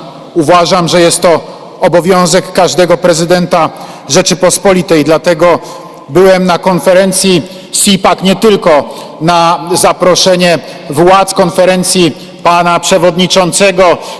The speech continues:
i prezydenta Donalda Trumpa w Waszyngtonie nie tak dawno, ale jestem także tutaj dzisiaj u nas,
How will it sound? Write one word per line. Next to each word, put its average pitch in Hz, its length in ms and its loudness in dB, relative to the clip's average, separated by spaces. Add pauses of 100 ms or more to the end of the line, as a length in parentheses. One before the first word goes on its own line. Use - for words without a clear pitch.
i 196 140 0
prezydenta 175 640 0
Donalda 175 560 0
Trumpa 170 640 0 (680)
w 127 40 -8
Waszyngtonie 185 880 0 (280)
nie 185 160 0
tak 170 240 0
dawno, 170 320 2
ale 240 240 4
jestem 233 360 2
także 226 360 0
tutaj 226 380 2
dzisiaj 226 360 2
u 233 160 2
nas, 117 380 -2